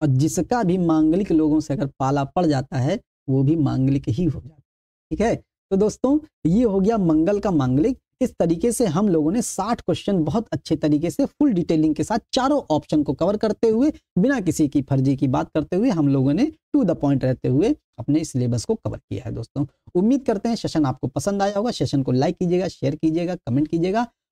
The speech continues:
और किसी भी प्रकार का अगर फीडबैक देना हो, कमी नजर आती हो, तुरंत उसको फीड-, कमेंट में बॉक्स में लिखिएगा, उस पर तुरंत काम किया जाएगा।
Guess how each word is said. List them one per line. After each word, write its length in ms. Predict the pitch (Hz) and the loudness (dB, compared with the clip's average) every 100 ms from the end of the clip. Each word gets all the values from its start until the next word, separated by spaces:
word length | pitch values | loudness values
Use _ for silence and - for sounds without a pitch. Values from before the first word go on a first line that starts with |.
| _ - | _ -2
और 240 | 214 285 | 0 0
किसी 340 | - - - | -2 -6 0
भी 100 | 269 | 0
प्रकार 340 | 196 143 147 143 | 0 -2 0 0
का 100 | 147 | 2
अगर 180 | 143 143 | 0 -2
फीडबैक 460 | - 147 151 185 | 0 0 0 0
देना 200 | 175 190 | -2 -4
हो, 200 | 170 208 _ | -6 -8 _
कमी 200 | - 294 | 2 2
नजर 240 | 269 151 131 | 2 2 0
आती 240 | 131 - | 0 0
हो, 80 | 165 | -2
तुरंत 360 | - 180 202 135 | -2 -4 -4 -6
उसको 240 | 131 139 | -6 -8
फीड-, 600 | - - 131 131 - 135 - | -8 -4 -2 -2 -4 -4 0
कमेंट 220 | 139 131 | 0 2
में 100 | 135 | 0
बॉक्स 240 | 131 - | -2 0
में 80 | 139 | 0
लिखिएगा, 360 | 131 - 185 214 | 0 0 0 0
उस 140 | 147 | -2
पर 100 | - | -4
तुरंत 300 | - 131 151 | -4 -2 0
काम 160 | 165 165 | 0 -2
किया 140 | 180 | -2
जाएगा। 300 | 185 202 247 | 0 0 -2